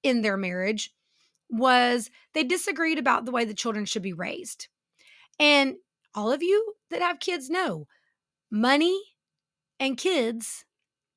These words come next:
even in the best, strongest of marriages, are usually your top two arguments.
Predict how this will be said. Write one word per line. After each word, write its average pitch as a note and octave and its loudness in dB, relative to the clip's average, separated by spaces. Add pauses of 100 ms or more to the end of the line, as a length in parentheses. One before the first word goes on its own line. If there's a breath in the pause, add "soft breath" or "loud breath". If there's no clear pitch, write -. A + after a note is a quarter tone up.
(720)
even D4 0
in E4+ 4
the D#4+ 2
best, D4+ 0
strongest G#4+ 2
of G#3+ 0
marriages, G3+ -4 (280)
are F4+ 4
usually G#4 0
your G4+ -4
top - 2
two F4+ 0
arguments. - -4